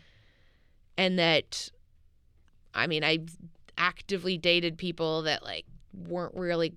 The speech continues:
like, actors in L A that obviously are insecure and have commitment issues as well. And so there's, there was never really,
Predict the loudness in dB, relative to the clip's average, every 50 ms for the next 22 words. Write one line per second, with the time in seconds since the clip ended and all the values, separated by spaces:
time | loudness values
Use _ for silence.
0 | -10 -10 -6 -4 -4 -4 -2 -4 -4 -4 -8 -10 -8 -6 -6 -6 -6 -6 -4 -4
1 | -2 -2 -2 -2 -2 0 0 -2 -2 -2 -2 -2 0 0 -2 -2 -2 -4 -6 -6
2 | -6 -4 -4 -2 -2 -2 -4 -6 -6 -8 -8 -12 -10 -8 -6 -4 -4 -4 -4 -6
3 | -6 -8 -8 -8 -8 -6 -6 -6 -8 -6 -6 -6 -6 -6 -6 -6 -6 -6 -6 -8
4 | -8 -8 -6 -6 -4 -4 -2 -2 -4 -4 -6 -6 -8 -10 -10 -10 -8 -8 -6 -8
5 | -8 -4 -4 -4 -2 -2 0 0 2 2 4 2 2 2 0 -2